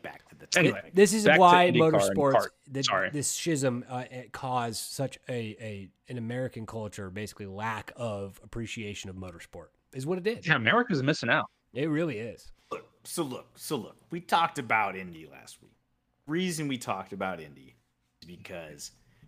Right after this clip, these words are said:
Speaker 1: Indianapolis five hundred, over time, back in the day when it got started, it was kinda like a run what you brung. They started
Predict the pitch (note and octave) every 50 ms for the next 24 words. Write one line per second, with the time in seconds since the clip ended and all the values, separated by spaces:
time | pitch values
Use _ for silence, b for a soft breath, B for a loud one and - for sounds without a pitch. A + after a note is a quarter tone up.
0 | b b _ _ - C#3+ E3+ F#3+ F#3 E3+ D#3 C#3+ C3 C3 B2+ A2 G#2+ - - -
1 | A2 G2+ G#2 G#2+ G2 F2+ - G2+ F2+ E2 D#2+ D#2 D#2 D#2+ - _ _ _ _ _
2 | _ _ _ _ _ - C#3+ C3+ C3 D3 C#3+ - - - - C#3 B2+ G#2+ F#2 D#2+
3 | C#2+ D2 D2+ D#2 - - - - B2 C3+ D3+ - E3 D3+ C#3 B2 A2 G2+ B2 A#2+
4 | B2 B2 A#2+ A2+ A2 G2+ F2+ G#2+ G2+ - - - - - G#2+ G#2+ A2 G2+ F#2+ F#2
5 | E2 D#2+ - - A#2 G#2 G2+ G2 - F2+ E2 E2 F#2+ G2+ G#2 G#2+ G#2 G2+ G2 F2+
6 | F2+ D#2+ - F#2 F#2+ G2 G2+ G2+ F#2+ G2+ F#2+ F#2 F#2 F2+ F2 - - - G#2 G2+
7 | G2+ F#2+